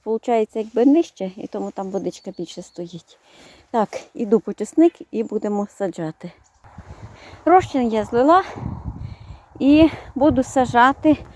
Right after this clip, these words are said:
куплений часник. Е, яка його назва, я напишу під відео. Так. Ой. Треба було б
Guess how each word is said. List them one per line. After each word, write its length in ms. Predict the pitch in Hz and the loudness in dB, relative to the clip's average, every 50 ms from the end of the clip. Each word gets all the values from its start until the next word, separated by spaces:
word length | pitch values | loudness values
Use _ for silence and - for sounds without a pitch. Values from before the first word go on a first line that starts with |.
| - - - - _ _ _ - | -20 -20 -20 -20 _ _ _ 2
куплений 640 | - 339 277 - - - 180 175 175 175 175 - - - _ _ _ _ | 4 4 4 4 0 -8 -6 -4 -4 -4 -4 -4 -8 -16 _ _ _ _
часник. 600 | - 226 240 - - 294 381 427 - - - - - - - - - - - - - - _ - | -8 -8 -2 2 2 4 4 2 0 -6 -12 -16 -16 -18 -18 -20 -20 -20 -20 -20 -20 -18 _ -4
Е, 300 | 247 240 240 240 240 240 | -2 0 2 2 4 4
яка 280 | 240 240 240 - 254 | 4 4 2 2 2
його 240 | 240 233 226 226 220 | 2 2 2 0 -2
назва, 440 | 202 190 180 185 202 - - 269 311 - - | -2 -2 -2 -2 -2 -2 0 -2 -2 -2 -4
я 120 | - 208 196 | -6 -6 -6
напишу 400 | 190 - - 180 180 - 339 - | -6 -6 -8 -12 -10 -10 -10 -10
під 220 | - - - 196 | -10 -10 -10 -6
відео. 440 | 196 147 147 - - 151 156 170 - - - - - - - - - - - - - - - - - - - - - - - - | -4 -4 -2 -2 -2 -4 -4 -6 -10 -12 -14 -14 -14 -14 -14 -14 -14 -16 -16 -14 -14 -14 -16 -16 -20 -20 -20 -20 -18 -18 -16 -10
Так. 380 | - 190 175 - - - - - - - - - - - - - - - - - - _ _ _ - - - _ | -10 -8 -8 -8 -10 -12 -14 -14 -14 -16 -20 -20 -20 -20 -20 -18 -18 -18 -20 -20 -20 _ _ _ -20 -20 -20 _
Ой. 160 | - - - - _ _ _ - - - - - - - - - - - - - - - - | -20 -20 -20 -20 _ _ _ -20 -20 -20 -20 -20 -20 -20 -20 -20 -20 -20 -20 -12 -8 -6 -4
Треба 160 | - 302 254 | -4 -2 0
було 160 | 262 240 233 | 2 2 0
б 40 | - | 0